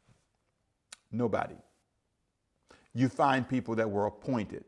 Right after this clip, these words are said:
from the first King David, Saul rather, forward. Everybody was appointed. Therefore, it's,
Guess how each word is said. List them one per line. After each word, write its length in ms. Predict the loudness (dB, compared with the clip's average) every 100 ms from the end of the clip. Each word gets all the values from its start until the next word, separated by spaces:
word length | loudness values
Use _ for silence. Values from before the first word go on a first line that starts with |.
| _
from 160 | -6 -4
the 60 |
first 340 | 4 6 6 4
King 280 | 0 2 4
David, 420 | 2 2 -2 -6 -16 _ _ _
Saul 380 | 2 8 8 8
rather, 320 | 4 0 -4 -12 -12
forward. 480 | 2 4 4 -2 -14 -20 _ _ _
Everybody 520 | 6 6 8 6 6
was 180 | 2 -2
appointed. 500 | -6 -6 -8 -8 -16 -20 _ _ _ _ _ _ _ _ _ _ _ -14 -14 -14 -20 -20 _ 6
Therefore, 460 | 10 10 10 8
it's, 140 | 8